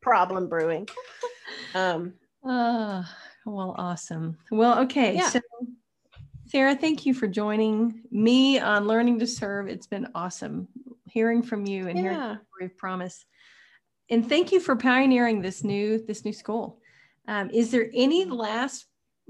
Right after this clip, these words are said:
Speaker 2: bit of wisdom that you wanna share? Any quote or anything you wanna leave, uh, the audience to think about?
Speaker 1: Um, I don't know. I think,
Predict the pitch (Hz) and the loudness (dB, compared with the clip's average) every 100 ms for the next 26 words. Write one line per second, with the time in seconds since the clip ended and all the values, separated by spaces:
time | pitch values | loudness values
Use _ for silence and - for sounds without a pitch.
0 | 185 226 262 247 220 220 180 165 220 208 | 0 2 2 4 2 2 -4 -4 -4 -6
1 | 185 202 202 202 - 190 156 160 226 - | -6 -6 -6 -8 -10 -10 -8 -6 -8 -10
2 | _ - 196 196 - 233 226 226 - - | _ -8 -8 -8 -4 0 0 -4 -14 -16
3 | _ _ _ _ _ - 214 220 214 196 | _ _ _ _ _ -6 -6 -4 -4 -4
4 | 190 185 180 190 185 180 - - 185 196 | -6 -6 -4 -2 -4 -6 -14 -12 -8 -8
5 | 190 - - - 175 165 160 - 170 - | -8 -10 -6 -4 -4 -4 -8 -10 -8 -8
6 | - - - _ _ _ _ _ _ _ | -8 -10 -12 _ _ _ _ _ _ _
7 | _ - - - - - _ _ _ _ | _ -20 -20 -20 -20 -20 _ _ _ _
8 | _ 311 330 330 339 330 330 - - _ | _ 0 2 2 0 0 -2 -4 -20 _
9 | _ _ _ _ _ _ _ - - - | _ _ _ _ _ _ _ -20 -20 -20
10 | - _ _ _ _ _ _ _ _ - | -20 _ _ _ _ _ _ _ _ -20
11 | - - - _ _ _ _ _ - 226 | -20 -20 -20 _ _ _ _ _ -12 -6
12 | 254 233 262 254 185 165 - 214 240 240 | -2 0 0 2 0 -2 -4 -6 -4 -4
13 | 233 | -6